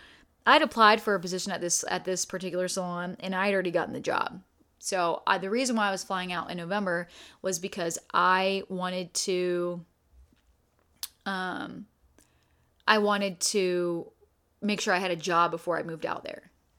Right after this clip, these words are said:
So <laughs> with that, I fly out there,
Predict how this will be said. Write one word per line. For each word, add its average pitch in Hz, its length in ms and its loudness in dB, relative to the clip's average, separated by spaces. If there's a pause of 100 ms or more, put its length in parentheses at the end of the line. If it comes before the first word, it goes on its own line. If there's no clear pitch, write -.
(560)
So 190 720 2 (1600)
<laughs> - 320 0
with 254 280 6
that, 185 440 6 (400)
I - 80 -4
fly 294 320 10
out 220 260 10
there, 190 420 4